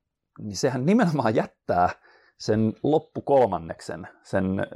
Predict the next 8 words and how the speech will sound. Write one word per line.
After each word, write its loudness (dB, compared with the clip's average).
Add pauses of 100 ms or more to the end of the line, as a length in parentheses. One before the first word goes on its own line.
lyhyen 4
lihaspituuden 0
tekemättä. 0
Eli 2 (200)
määritelmän 2
mukaisesti 0
niin -4
kaikki, -2